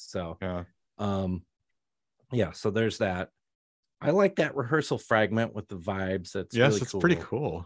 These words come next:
Speaker 2: Yeah, it's, like,
Speaker 1: Yeah.
Speaker 2: very, uh, I don't know,
Speaker 1: Like, you
Speaker 2: psychedelic.
Speaker 1: can imagine it's like a, there's a documentary about the Beatles that this is sort of
Speaker 2: <laughs>
Speaker 1: like the, the in, in between music playing. <laughs>
Speaker 2: Yeah, yeah.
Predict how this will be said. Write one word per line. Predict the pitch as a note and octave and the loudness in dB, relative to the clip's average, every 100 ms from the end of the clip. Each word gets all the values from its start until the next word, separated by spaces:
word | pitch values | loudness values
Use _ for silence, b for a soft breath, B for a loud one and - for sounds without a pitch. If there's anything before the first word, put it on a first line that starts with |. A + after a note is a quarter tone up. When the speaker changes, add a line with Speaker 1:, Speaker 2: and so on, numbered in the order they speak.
| - | -2
Speaker 2:
Yeah, | G#2+ B2 F#2+ | 0 2 2
it's, | E2 - | -2 -6
like, | F#2+ | -6
Speaker 1:
Yeah. | G#2 | 2
Speaker 2:
very, | A#2 A#2 G2+ G2 | 4 6 6 4
uh, | F#2 F2+ B B B B _ _ - | 2 -2 B B B B _ _ -2
I | |
don't | G2+ A2 | 2 4
know, | G#2+ F#2+ F2+ - | 4 4 0 2
Speaker 1:
Like, | A2 - | 4 6
you | |
Speaker 2:
psychedelic. | G2 G2+ E2+ | 4 4 2
Speaker 1:
can | C3 | 2
imagine | C3 C#3 B2+ C3 | 4 2 2 2
it's | B2 - - | 0 0 -2
like | C3 C3 | 0 0
a, | A2 F#2 | -2 -4
there's | A#2+ B2+ A2 | 0 0 2
a | |
documentary | A2+ B2+ B2+ A#2 A#2+ A#2 A2 | 0 0 0 -2 -2 -2 -2
about | G2+ G#2+ - | 0 -2 -4
the | |
Beatles | G2 G#2+ G#2+ G2+ F#2+ - | -4 -2 0 -2 -4 -6
that | G2+ - | -8 -6
this | G#2+ - | -6 0
is | D#3+ | 0
sort | - G#2 | 0 -2
of | G2 | 0
Speaker 2:
<laughs> | F#2+ | -2
Speaker 1:
like | F#2+ - | -6 -6
the, | G2+ - - _ - | -8 -8 -20 _ -4
the | G#2+ | -2
in, | G2 C3 A#2+ B2 A#2+ | -2 0 0 0 0
in | A2+ | 0
between | G#2+ - A#2 G#2 G2 | 0 -2 0 2 2
music | F#2+ F2 F2 - | 0 -2 -8 -6
playing. | F#2 E2 F#2 - _ - | -6 -4 -6 -8 _ -4
<laughs> | D#3+ | 0
Speaker 2:
Yeah, | A2 G#2+ F2+ - | 4 4 2 0
yeah. | G#2+ A2 F#2+ | 2 4 2